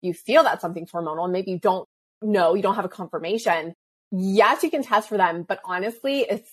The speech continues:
something bigger. And that's why we tend to look at the foundational things. So, like,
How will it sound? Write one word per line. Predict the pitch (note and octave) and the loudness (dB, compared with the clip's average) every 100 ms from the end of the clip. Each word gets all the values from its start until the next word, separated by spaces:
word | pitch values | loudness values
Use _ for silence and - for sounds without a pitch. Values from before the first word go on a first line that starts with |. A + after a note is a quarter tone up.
| - | 2
something | F3+ F#3+ G#3 G#3+ G3+ | 2 2 0 -2 -2
bigger. | F3+ F#3+ F#3+ F#3 D#3+ | -2 0 0 2 0
And | D3 F#3 | 0 -2
that's | G3 - | -2 2
why | G3+ | 2
we | F#3+ F#3+ | 2 -2
tend | - F#3 G3 | -4 -8 -6
to | G3 | -6
look | F3 F3 F3+ - | -2 0 -2 -6
at | E3+ D#3+ F#3 | -2 -2 -2
the | F#3+ | -10
foundational | F#3 E3 E3+ E3+ G#3 F#3+ D#3+ | -6 -6 0 0 0 -4 -6
things. | D3 C3 F3 | -8 -12 -8
So, | F3 | -6
like, | C#3+ | -6